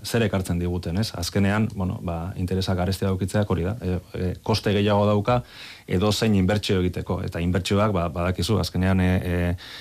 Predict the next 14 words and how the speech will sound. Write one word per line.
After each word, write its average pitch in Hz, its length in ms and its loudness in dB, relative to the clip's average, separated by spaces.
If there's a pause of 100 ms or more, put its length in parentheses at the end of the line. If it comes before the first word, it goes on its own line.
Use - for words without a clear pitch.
(140)
eh, 87 380 -2
makina 90 360 2
berriak 90 320 4
garratzeko, 107 680 2 (380)
baita 90 280 0
kanpoan 92 460 2
instalazio 90 500 0
berriak, 90 500 0
eh, 87 300 0
eh, 90 200 -2
sortzeko, 117 760 2 (220)
eh, 80 120 -12 (280)
ordaintzeko, 110 800 0
dana, 104 240 2